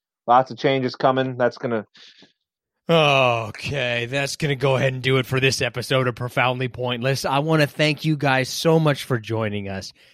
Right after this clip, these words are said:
Speaker 2: If you get a chance, like, download, subscribe, share. Would love to hear what you think are the best things about twenty twenty.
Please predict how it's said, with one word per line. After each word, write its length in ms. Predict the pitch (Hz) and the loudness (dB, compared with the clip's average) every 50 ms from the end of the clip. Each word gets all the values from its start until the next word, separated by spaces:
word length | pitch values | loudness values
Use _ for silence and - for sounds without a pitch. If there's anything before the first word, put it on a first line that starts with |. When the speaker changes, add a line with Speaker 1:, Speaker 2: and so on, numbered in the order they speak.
| _ _ | _ _
Speaker 2:
If 160 | 123 127 - | -6 -4 -2
you 80 | 147 160 | -2 -2
get 220 | 143 135 185 180 | 2 2 2 2
a 40 | 170 | 2
chance, 460 | 156 - - 165 156 147 139 135 - | -2 -4 -6 -4 -4 -4 -4 -6 -8
like, 380 | - 135 135 139 147 139 - _ _ _ _ _ _ _ | -6 -4 -2 -2 -2 -4 -8 _ _ _ _ _ _ _
download, 640 | 135 147 151 151 156 156 156 151 151 143 147 147 139 | -4 -2 0 2 2 0 0 0 0 0 0 0 -2
subscribe, 680 | - - 135 123 - - - 170 147 139 143 143 135 | -4 -8 -8 -8 -8 -6 0 2 2 2 2 0 -2
share. 480 | - - - - 151 139 139 139 131 - _ _ _ _ - | -6 -6 -4 -4 -2 0 0 0 0 -2 _ _ _ _ 0
Would 160 | 156 160 135 | 0 0 2
love 340 | 139 147 165 202 214 208 208 | 2 2 4 2 2 0 -2
to 100 | 254 240 | -4 -4
hear 420 | - - 220 202 185 175 175 170 | -4 -2 0 0 0 0 0 -2
what 340 | 151 131 127 143 135 131 120 113 | -4 -4 -2 0 0 0 0 -4
you 320 | 110 120 135 185 220 220 | -12 -6 -2 2 2 2
think 340 | - - - 127 90 65 _ _ _ _ _ _ _ _ _ _ _ _ | 2 0 -6 -8 -8 -8 _ _ _ _ _ _ _ _ _ _ _ _
are 120 | 131 131 131 | 0 0 2
the 120 | 131 147 | 2 -2
best 480 | 135 120 110 143 156 185 196 - - - | -2 0 0 2 2 2 2 0 -8 -6
things 360 | - 165 165 160 156 139 120 | -4 -2 0 0 -2 0 -2
about 380 | 143 123 139 135 123 120 - - | -2 -2 0 -2 -2 -4 -8 -10
twenty 320 | - 147 139 131 127 120 | -8 -6 -6 -4 -6 -8
twenty. 420 | - - - 117 104 90 73 62 | -10 -10 -10 -10 -10 -10 -14 -20